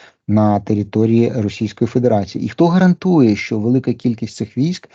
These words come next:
ну, не буде втрачена? А це вже пряма загроза, вибачте, стабільності режиму Пхеньяна, ну, тому що пів-, півні-, південні корейці, а за деякими даними представники зацікавлених структур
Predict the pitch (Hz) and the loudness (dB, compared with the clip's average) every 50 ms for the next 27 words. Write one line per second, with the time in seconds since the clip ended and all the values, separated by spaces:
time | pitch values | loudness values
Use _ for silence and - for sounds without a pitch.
0 | - - - - _ _ _ _ _ 117 117 123 123 127 127 127 131 139 147 - | -20 -20 -20 -20 _ _ _ _ _ 0 0 2 2 2 2 0 0 -2 -4 -2
1 | - 175 170 147 127 - - 107 - 64 - - _ _ _ _ _ _ _ _ | -2 -2 -2 -2 -2 -4 -8 -8 -10 -12 -14 -18 _ _ _ _ _ _ _ _
2 | _ _ _ _ - 107 107 - 156 160 143 165 151 - 143 131 123 127 139 131 | _ _ _ _ -10 -10 -2 0 0 0 2 0 -2 0 0 2 2 2 2 0
3 | - 139 117 131 143 139 135 135 117 123 127 127 127 120 - - 127 120 - - | 0 -2 -2 -2 -2 -4 -2 -2 -2 -2 -2 -2 -2 -6 -6 -6 -8 -8 -8 -8
4 | 120 107 120 123 120 120 117 117 - - - 120 117 120 - 117 110 110 110 101 | -8 -4 -2 -2 0 -2 -2 -4 -6 -6 -4 -4 -4 -2 -4 -4 -4 -4 -4 -4
5 | 110 117 117 113 110 107 104 90 - - - 110 104 101 107 123 139 156 160 151 | -2 -2 0 0 0 -2 -2 -4 -6 -6 -4 -2 -2 0 0 0 0 0 0 0
6 | 113 98 104 - _ _ _ _ _ _ _ _ _ _ - 104 107 110 117 120 | -2 -4 -6 -10 _ _ _ _ _ _ _ _ _ _ -4 -2 -2 0 0 -2
7 | 113 - 117 110 113 117 - - - 127 120 117 113 110 101 - - 110 104 107 | 0 0 2 2 2 2 0 0 2 2 4 4 2 0 0 0 0 0 0 2
8 | 110 110 101 - - 107 110 110 113 107 95 - 117 110 117 120 127 127 123 - | 0 0 0 0 0 0 2 2 0 0 0 0 0 2 2 2 2 2 0 -2
9 | - 117 113 123 127 123 - 120 110 107 101 98 101 107 104 104 101 95 107 104 | -2 -2 0 0 -2 -4 -4 -4 -4 -4 -4 -4 -6 -6 -6 -6 -6 -6 -4 -2
10 | 110 113 113 110 - 107 104 104 104 107 110 107 104 104 104 98 92 - 101 - | -2 -2 -2 -2 -2 -2 -2 -2 -2 -2 0 0 0 0 -2 -4 -6 -8 -10 -8
11 | - - 107 104 107 104 104 - - 120 110 113 - - _ _ - 95 113 113 | -6 -4 -2 0 0 -2 -2 0 0 0 0 0 -4 -10 _ _ -6 -2 -2 -2
12 | 117 - 110 - - 123 113 98 98 98 98 98 92 - _ - 107 - _ - | -2 -2 -4 0 2 2 2 2 0 -4 -6 -8 -10 -12 _ -12 -12 -12 _ -6
13 | 117 104 104 107 | -6 -6 -6 -8